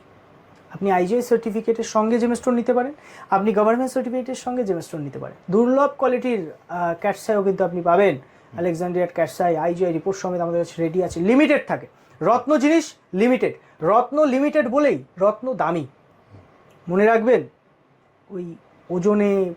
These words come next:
Speaker 1: কেজিতে রত্ন বিক্রি হয় না।
Speaker 2: ঠিক।
Speaker 1: রত্ন সঠিক জায়গায় আসলে রত্নের কোয়ালিটি দেখতে পাবেন। একবার আসুন, একবার আসুন, পাঁচ জায়গায় ঘুরে আসুন।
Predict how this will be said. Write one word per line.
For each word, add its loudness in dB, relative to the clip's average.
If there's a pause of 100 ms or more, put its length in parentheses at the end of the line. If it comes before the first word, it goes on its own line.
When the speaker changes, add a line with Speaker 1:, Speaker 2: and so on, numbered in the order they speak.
Speaker 1:
কেজিতে 0
রত্ন -4
বিক্রি -8
হয় -8
না। -10 (260)
Speaker 2:
ঠিক। -12 (180)
Speaker 1:
রত্ন -2
সঠিক -2
জায়গায় 4
আসলে 2
রত্নের -4
কোয়ালিটি -4
দেখতে 0
পাবেন। 2 (300)
একবার 0
আসুন, 0 (580)
একবার 0
আসুন, 0
পাঁচ 2
জায়গায় 4
ঘুরে 2
আসুন। -2